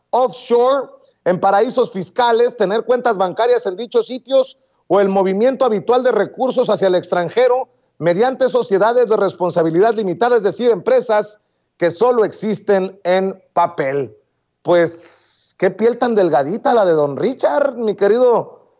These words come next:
mi querido Toño. Eso sí se aventó una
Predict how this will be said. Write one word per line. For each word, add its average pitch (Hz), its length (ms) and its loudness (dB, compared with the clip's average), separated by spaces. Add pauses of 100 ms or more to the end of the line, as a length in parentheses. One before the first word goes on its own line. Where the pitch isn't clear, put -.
mi 165 160 -4
querido 202 320 2
Toño. 269 380 0
Eso 220 260 -2
sí 220 180 -4
se 185 80 0
aventó 170 420 2
una 180 420 -2